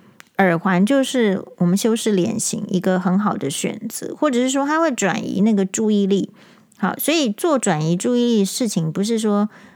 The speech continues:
呃，去当侧翼，而是去买耳环，应该是这样子。好，那转移注意力是什么？就是要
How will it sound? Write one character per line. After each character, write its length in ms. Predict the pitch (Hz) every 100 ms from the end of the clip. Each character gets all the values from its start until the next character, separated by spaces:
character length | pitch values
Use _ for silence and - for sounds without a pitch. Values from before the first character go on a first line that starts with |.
| _
呃， 180 | - 170
去 160 | -
当 240 | 214 208 214
侧 240 | - 233
翼， 240 | 185 185 -
而 120 | 175
是 160 | 190 208
去 100 | 247
买 220 | 185 165
耳 200 | 170 -
环， 220 | - -
应 120 | - 202
该 140 | 226
是 120 | 220
这 140 | 196 214
样 220 | 170 -
子。 200 | - - _ _ _ _ _ _ _ - - - -
好， 320 | - 190 - - _
那 140 | 381
转 240 | 381 226 175
移 80 | 196
注 200 | 277 269
意 20 |
力 140 | 254
是 160 | 240 247
什 100 | 226
么？ 100 | -
就 140 | 220
是 140 | 269 277
要 200 | 285